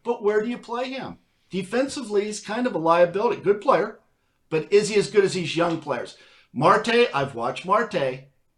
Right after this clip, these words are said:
You know, I've watched him video. He's very, very good, very smooth, just like I told you about De La Cruz. I watched a ton of De La Cruz.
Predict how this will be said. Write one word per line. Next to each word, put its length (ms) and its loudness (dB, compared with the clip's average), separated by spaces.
You 120 -8
know, 60 -4
I've 140 0
watched 340 0
him 180 -4
video. 540 2
He's 320 -12
very, 460 0
very 340 2
good, 320 0
very 260 -4
smooth, 320 -6
just 220 -10
like 160 -2
I 80 -6
told 300 -6
you 60 -8
about 240 -6
De 120 -2
La 100 0
Cruz. 320 2
I 60 -4
watched 340 -8
a 40 -16
ton 180 0
of 80 -12
De 120 -6
La 100 -6
Cruz. 400 -14